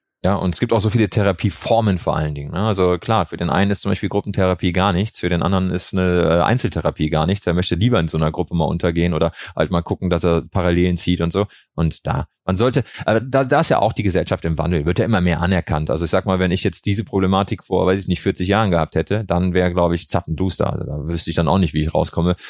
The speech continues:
weil da sowas wie Panikattacken oder sowas, das gab's nicht.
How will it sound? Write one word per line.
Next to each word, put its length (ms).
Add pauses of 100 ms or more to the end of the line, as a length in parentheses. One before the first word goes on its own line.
(140)
weil 160
da 240
sowas 260
wie 80
Panikattacken 720
oder 160
sowas, 220
das 100
gab's 300
nicht. 320